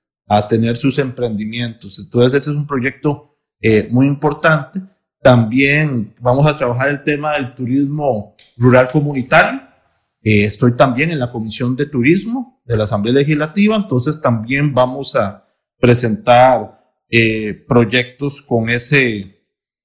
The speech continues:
con ese perfil, eh, y esto sin, sin te-, sin interés de, eh, digamos, eh, polarizar, ni mucho menos.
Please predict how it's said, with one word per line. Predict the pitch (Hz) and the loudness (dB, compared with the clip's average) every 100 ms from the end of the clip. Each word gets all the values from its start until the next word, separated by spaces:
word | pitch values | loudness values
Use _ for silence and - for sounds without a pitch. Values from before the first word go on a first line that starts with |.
| _ - | _ 2
con | 127 | 6
ese | 147 196 | 6 4
perfil, | - 131 - 190 175 110 - _ _ _ _ | 0 -4 -2 0 0 -2 -8 _ _ _ _
eh, | 120 113 - | -4 -2 -2
y | 131 | 0
esto | 151 160 185 185 | 2 2 0 -2
sin, | 185 156 131 120 - 139 123 _ _ _ _ _ _ - | -4 -4 -4 -4 -10 _ -20 _ _ _ _ _ _ -6
sin | - 143 135 131 139 | 2 4 4 2 2
te-, | 135 131 | 0 0
sin | - 139 135 | -4 -2 -4
interés | 127 139 147 180 180 - - _ 127 | 0 2 4 4 2 -2 -6 _ -2
de, | 160 170 185 185 - 127 | 2 4 2 0 -6 -6
eh, | 120 113 107 101 85 73 71 - 78 85 | -4 -4 -8 -12 -16 -20 _ -20 -20 -10
digamos, | 123 123 131 147 170 160 139 127 123 - - _ _ _ _ - | -2 4 6 6 4 2 0 -2 -2 -6 -12 _ _ _ _ 2
eh, | 117 117 113 110 101 - | 4 6 4 -2 -4 -4
polarizar, | - 139 127 127 - 170 185 196 - _ _ _ | 2 4 4 2 2 2 2 -2 -12 _ _ _
ni | 127 127 | 0 2
mucho | 127 131 | 2 0
menos. | 127 156 175 190 - - | 0 0 0 -2 -6 -12